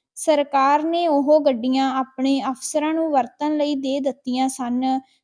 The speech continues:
ਹਿੰਦੁਸਤਾਨੀਆਂ ਦੇ ਘਰਾਂ ਵਿੱਚ ਬਿਜਲੀ ਦੇ ਪੱਖੇ ਤੇ ਹੋਰ ਜਿਹੜਾ ਵੀ ਬਿਜਲੀ ਨਾਲ ਚੱਲਣ ਵਾਲਾ ਸਮਾਨ ਸੀ,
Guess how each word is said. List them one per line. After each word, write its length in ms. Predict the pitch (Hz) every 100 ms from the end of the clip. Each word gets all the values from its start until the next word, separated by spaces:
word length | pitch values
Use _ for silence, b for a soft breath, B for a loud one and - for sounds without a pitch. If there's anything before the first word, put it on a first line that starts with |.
| -
ਹਿੰਦੁਸਤਾਨੀਆਂ 800 | 294 285 320 330 320 311 311 320
ਦੇ 140 | 311
ਘਰਾਂ 340 | 330 330 302 277
ਵਿੱਚ 240 | 277 277
ਬਿਜਲੀ 420 | 285 269 262 277
ਦੇ 120 | 294 311
ਪੱਖੇ 520 | 311 254 - 277 269
ਤੇ 240 | 262 302
ਹੋਰ 340 | 269 269 262 254
ਜਿਹੜਾ 380 | 262 269 262
ਵੀ 200 | 294 320
ਬਿਜਲੀ 400 | 311 269 269 294
ਨਾਲ 200 | 302 311
ਚੱਲਣ 420 | 302 302 262 269 285
ਵਾਲਾ 260 | 285 285
ਸਮਾਨ 440 | 294 302 269 240 240
ਸੀ, 320 | - 262